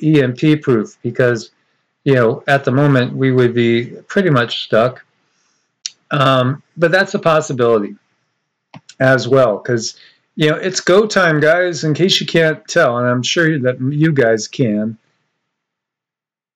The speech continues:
It's go time. The prices are going up, up, up. I had shared with you guys, too, how I felt it was a really good bargain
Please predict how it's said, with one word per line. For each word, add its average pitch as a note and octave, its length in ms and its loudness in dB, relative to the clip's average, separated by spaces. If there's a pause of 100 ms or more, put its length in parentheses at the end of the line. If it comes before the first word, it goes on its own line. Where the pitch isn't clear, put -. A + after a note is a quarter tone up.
(120)
It's F#3 180 -2
go A3+ 240 2
time. G2+ 400 -6 (840)
The C#3 120 -2
prices A#3 500 -2
are F#3 80 2
going D#3+ 400 2
up, G#3+ 360 0 (100)
up, G#3 420 0
up. A3 400 2 (1080)
I C#3 60 2
had D3 180 4
shared F#3 260 -2
with E3 160 0
you F3 60 -2
guys, D3 340 0
too, F3 500 0
how C#3+ 540 0 (1120)
I C#3 120 2
felt E3 280 0
it D#3+ 60 2
was C3+ 160 0
a D3+ 60 0
really E3 180 2
good C#3+ 220 0
bargain C#3 640 2